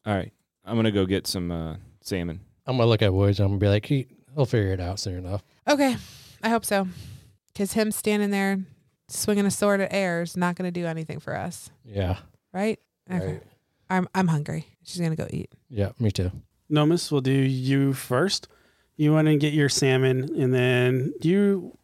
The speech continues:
Speaker 4: and you remember that there's a really nice sunny spot on the roof of the barracks.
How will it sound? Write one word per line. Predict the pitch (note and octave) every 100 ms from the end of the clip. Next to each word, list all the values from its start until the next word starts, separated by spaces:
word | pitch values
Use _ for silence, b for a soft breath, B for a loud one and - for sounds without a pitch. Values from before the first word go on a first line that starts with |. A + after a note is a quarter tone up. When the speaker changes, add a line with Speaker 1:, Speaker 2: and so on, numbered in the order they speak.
| _ D3+
Speaker 4:
and | D#3
you |
remember | E3+ G3 F#3+
that | E3+
there's | D3+ C#3+ D3
a |
really | C#3+ G#3+ B3
nice | E3 C3+ C3 C3 C3 - - -
sunny | - - D3 C#3+ D3+
spot | - C3 B2 B2+
on | B2 A#2+
the | G#2+
roof | G#2+ A#2 C#3+ F3+ - -
of | C3+ B2+ B2 A#2+ B2+
the |
barracks. | A2+ A#2 - - -